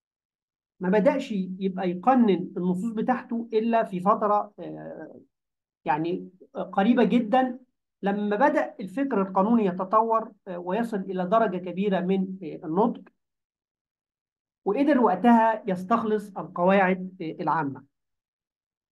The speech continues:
لأن ال-، مما لا شك فيه طبعًا إن صياغة قاعدة عامة بيبقى أصعب كتير جدًا من إن أنا أصيغ قسم أو أ-، أصيغ نص يخص جريمة، آه، بعينها.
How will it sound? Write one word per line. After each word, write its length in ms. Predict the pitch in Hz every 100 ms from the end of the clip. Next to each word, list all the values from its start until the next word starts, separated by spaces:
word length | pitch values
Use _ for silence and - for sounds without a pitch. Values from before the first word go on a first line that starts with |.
| _ _ _ _
لأن 200 | 180 196
ال-، 260 | 190 220 202
مما 240 | 226 240
لا 100 | 214
شك 300 | 196 240 233
فيه 160 | 190 226
طبعًا 300 | 214 202 185
إن 200 | 175 170
صياغة 380 | - 214 240 -
قاعدة 360 | - 226 185
عامة 480 | 170 196 208 208 - - _ _ _ _
بيبقى 240 | 170 196 254
أصعب 320 | 220 180 -
كتير 280 | 185 185 202
جدًا 360 | 196 196 185
من 400 | 180 196 208 - _ 175
إن 100 | 190
أنا 180 | 196
أصيغ 300 | 180 185 233
قسم 360 | - 208 226 - _ _ _ _ _ -
أو 160 | 160 180
أ-، 260 | 185 185
أصيغ 280 | 175 233 226 214
نص 260 | 240 - - -
يخص 460 | 165 202 208 -
جريمة، 580 | 190 170 196 202 196 196 165
آه، 100 | 160
بعينها. 500 | 160 156 160 160